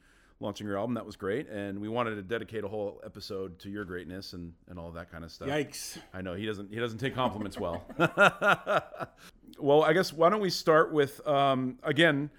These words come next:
Speaker 1: we kinda met as, as, as a result of Mile, Mile and a Half. We, we met before Mile, Mile and a Half. Sometimes people think we just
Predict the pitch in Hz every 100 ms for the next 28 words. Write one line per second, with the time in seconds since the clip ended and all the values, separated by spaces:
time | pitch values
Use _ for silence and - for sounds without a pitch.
0 | _ 156 208 214 175 143 160 139 123 -
1 | - _ _ _ _ - 117 123 - 135
2 | 117 143 120 131 151 165 147 120 113 101
3 | 104 90 90 90 71 - 135 160 175 226
4 | 180 - 165 180 170 151 143 139 131 127
5 | 123 147 147 139 - 135 127 143 123 120
6 | 120